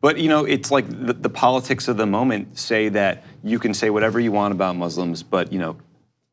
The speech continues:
talking about right-wing radicalization is somehow out of bounds. Now, Hillary Clinton actually gave a pretty good speech on this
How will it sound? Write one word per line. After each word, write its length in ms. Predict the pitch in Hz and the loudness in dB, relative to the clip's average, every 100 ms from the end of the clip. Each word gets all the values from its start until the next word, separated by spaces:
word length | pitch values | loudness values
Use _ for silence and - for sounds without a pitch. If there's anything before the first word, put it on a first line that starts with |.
| _ | _
talking 300 | - 104 107 | -2 0 2
about 140 | 95 | 0
right-wing 360 | 87 90 78 92 | 0 -2 -2 -2
radicalization 840 | 87 82 87 85 85 82 92 90 90 | -2 -2 -4 -2 -2 -2 -2 -2 -4
is 140 | 90 | -4
somehow 340 | - 90 87 | -4 -2 -2
out 100 | 78 82 | -2 -2
of 60 | |
bounds. 240 | 87 73 - | -2 -2 0
Now, 60 | |
Hillary 220 | 143 180 | 2 2
Clinton 200 | 143 151 | 0 0
actually 280 | 117 107 104 | 0 0 -2
gave 180 | 92 101 | 0 -2
a 40 | |
pretty 200 | 85 101 | 0 -4
good 100 | 92 | -2
speech 280 | - 101 101 | -4 -4 0
on 100 | 117 117 | 0 0
this 260 | 113 - | -4 -10